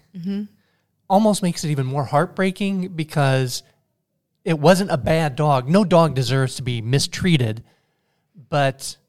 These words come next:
Speaker 2: the fact that they still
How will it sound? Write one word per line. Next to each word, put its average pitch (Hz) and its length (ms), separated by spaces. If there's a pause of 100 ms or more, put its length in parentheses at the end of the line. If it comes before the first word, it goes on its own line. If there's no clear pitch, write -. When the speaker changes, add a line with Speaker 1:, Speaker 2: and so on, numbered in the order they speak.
(220)
Speaker 2:
the 160 100
fact 156 320
that 139 480
they 185 500
still 147 840